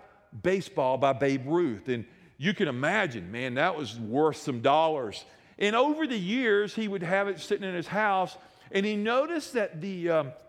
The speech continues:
the writing, the autograph on the baseball began to fade. It, it was losing some of its, uh, shine. It was just, it, it, it was really kinda weak. It, it, it was, it was pitiful. So he thought he would improve, that he would add to that. So he took a pen.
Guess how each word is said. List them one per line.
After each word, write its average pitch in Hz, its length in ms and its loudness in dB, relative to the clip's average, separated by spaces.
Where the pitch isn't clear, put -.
the 156 120 2
writing, 247 560 0
the 196 120 0
autograph 202 600 0
on 175 60 -8
the 156 80 -4
baseball 185 460 -2
began 151 260 -4
to 160 80 -2
fade. 196 480 -2
It, 151 160 -6
it 190 140 -2
was 147 160 -6
losing 185 560 -4
some 190 240 -6
of 165 100 -6
its, 147 300 -8
uh, 156 120 -6
shine. 185 540 -2
It 151 80 -4
was 139 140 -6
just, 165 260 -10
it, 107 160 -6
it, 160 220 -4
it 175 40 -4
was 135 120 -4
really 185 180 -4
kinda 165 240 -4
weak. 139 320 -6
It, 156 140 -8
it, - 120 -10
it 139 140 -6
was, 123 180 -8
it 131 80 -4
was 117 260 -6
pitiful. 180 460 -6
So 214 220 0
he 294 320 2
thought 233 380 -2
he 240 140 0
would 214 160 -4
improve, 220 760 0
that 190 120 4
he 202 160 -2
would 202 140 0
add 226 560 0
to 202 100 0
that. 180 340 0
So - 160 -2
he 196 160 2
took 220 320 -2
a 277 60 -2
pen. 208 420 -2